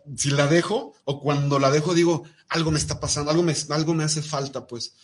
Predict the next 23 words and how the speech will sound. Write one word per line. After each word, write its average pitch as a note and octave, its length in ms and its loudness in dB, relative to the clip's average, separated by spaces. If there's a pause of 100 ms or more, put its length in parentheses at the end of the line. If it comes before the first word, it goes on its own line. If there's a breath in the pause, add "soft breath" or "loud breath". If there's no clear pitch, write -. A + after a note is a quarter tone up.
(260 loud breath)
Y, D#3 240 2
y D#3 40 0
volvemos D#3 480 2
a D3+ 40 -4
ese D3+ 200 -6
caminito C3+ 440 -4
y C3 40 -6
volvemos B2+ 360 -6
a C3+ 80 -10
cargarla A#2+ 420 -4
y A2 100 -4
otra G2+ 220 -12
vez. G2+ 200 -18 (580 loud breath)
Y F3+ 120 6
es F3+ 100 6
cuando F#3 220 4
decimos, D3+ 520 2
"Me D3 160 0
pasó D3+ 260 0
lo F#3+ 100 0
nue-, E3+ 180 -2
de C3+ 100 0
nuevo. B2 320 -2